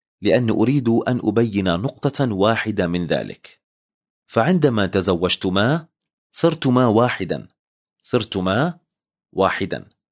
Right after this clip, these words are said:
لذا من جهة أنتما جسد واحد، وآنذاك حين يقول في العدد الثامن والعشرين:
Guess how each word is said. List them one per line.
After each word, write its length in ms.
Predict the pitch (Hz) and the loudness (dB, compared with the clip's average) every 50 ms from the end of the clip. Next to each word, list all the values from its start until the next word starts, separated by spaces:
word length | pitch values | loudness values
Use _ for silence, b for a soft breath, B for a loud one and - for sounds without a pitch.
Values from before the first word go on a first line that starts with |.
| _ _ _ _ _ _ _ _ _ b b b b b b b b | _ _ _ _ _ _ _ _ _ b b b b b b b b
لذا 260 | 165 202 190 196 196 | 0 2 2 2 2
من 180 | 185 180 175 151 | 2 2 2 2
جهة 340 | 127 147 151 104 95 98 104 | 0 0 -2 0 0 -2 -2
أنتما 540 | - - 135 143 - - 139 135 151 165 165 | 0 -2 -2 -4 -2 -2 0 2 2 0 2
جسد 360 | 135 160 151 - 151 131 135 | 2 0 2 2 2 2 2
واحد، 480 | 131 110 95 90 82 - - - - - - _ _ _ _ _ _ _ _ _ _ _ - | 0 2 2 0 0 0 -4 -10 -14 -16 -20 _ _ _ _ _ _ _ _ _ _ _ 0
وآنذاك 760 | 101 - 98 117 101 92 90 82 95 107 127 151 170 170 - | 0 2 2 2 0 0 0 2 2 4 4 4 2 0 -2
حين 280 | - - 117 107 90 | -6 -4 -2 -2 -2
يقول 680 | 80 78 80 78 76 - - 110 104 92 85 85 78 - | -2 -2 -4 -4 -4 -2 0 0 0 2 0 0 -2 -2
في 120 | - 95 | -4 -4
العدد 420 | 82 80 76 104 113 107 92 76 | -4 -2 -2 -2 0 0 0 -2
الثامن 400 | - - - - 98 95 95 92 | -2 -4 -4 -4 -2 -2 -2 -2
والعشرين: 640 | 87 87 82 73 87 - - 110 123 127 120 120 117 | -2 -2 -2 -2 -2 -4 -2 0 0 0 0 0 -2